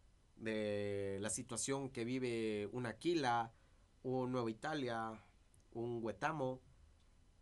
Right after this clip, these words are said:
eh, en cuestión de, sí, de económico.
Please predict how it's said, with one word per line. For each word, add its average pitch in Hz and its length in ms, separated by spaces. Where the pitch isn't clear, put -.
eh, 98 680
en 110 80
cuestión 120 320
de, 87 1000
sí, 196 340
de 95 420
económico. 123 640